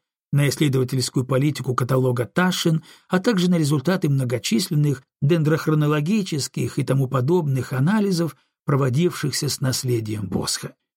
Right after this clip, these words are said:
Тем не менее, в результате работы опубликованы и открыты в свободном доступе многие нюансы, связанные с техникой работы Иеронима Босха широкому зрителю,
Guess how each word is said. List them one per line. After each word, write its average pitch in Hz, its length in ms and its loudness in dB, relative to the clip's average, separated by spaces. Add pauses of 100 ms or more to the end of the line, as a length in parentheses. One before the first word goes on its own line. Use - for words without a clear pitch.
(440)
Тем 226 240 4
не 208 100 4
менее, 190 560 2
в 123 60 -4
результате 147 600 0
работы 185 560 0
опубликованы 156 840 0
и 147 40 2
открыты 165 680 0
в - 100 -6
свободном 135 680 0
доступе 180 500 0
многие 160 480 0
нюансы, 180 640 0 (200)
связанные 151 680 0
с - 140 -6
техникой 165 580 0
работы 135 440 0
Иеронима 123 460 -2
Босха 185 500 0 (260)
широкому 165 580 2
зрителю, 143 540 -2